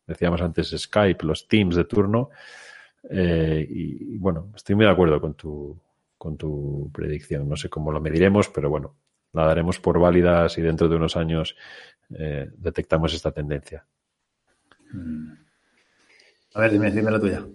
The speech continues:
Speaker 1: Bueno, poquito parecida, ¿no? En la misma línea, porque es cierto que aquí tengo un poco el corazón dividido. Podría decirte que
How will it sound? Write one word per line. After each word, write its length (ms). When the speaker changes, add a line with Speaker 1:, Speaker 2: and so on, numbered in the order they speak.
Speaker 1:
Bueno, 180
poquito 280
parecida, 420
¿no? 80
En 60
la 80
misma 240
línea, 420
porque 1200
es 100
cierto 300
que 80
aquí 160
tengo 180
un 80
poco 180
el 60
corazón 320
dividido. 500
Podría 280
decirte 600
que 1160